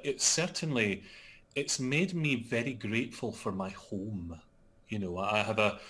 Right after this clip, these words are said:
I'm very lucky. I have a lovely home, and I don't know that I, I perhaps appreciated it,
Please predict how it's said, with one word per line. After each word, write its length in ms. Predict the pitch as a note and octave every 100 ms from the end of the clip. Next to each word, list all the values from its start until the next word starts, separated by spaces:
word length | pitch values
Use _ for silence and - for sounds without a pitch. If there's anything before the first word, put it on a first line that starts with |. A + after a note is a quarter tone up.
| - - G#2+
I'm 100 | -
very 160 | B2+
lucky. 320 | C#3+ A#2 A#2
I 40 | B2
have 120 | A2
a 60 | G#2+
lovely 260 | A#2 D3
home, 380 | C#3 C3 B2+ A#2
and 100 | A2+
I 60 | C3+
don't 240 | A3 -
know 160 | F3 E3+
that 140 | D#3
I, 300 | C#3 C3 B2 A#2 - - - - - _ _ _
I 100 | C3+
perhaps 440 | C#3 B2+ C#3+ - -
appreciated 640 | - D3 - G3 F#3+ F3+
it, 200 | B2 -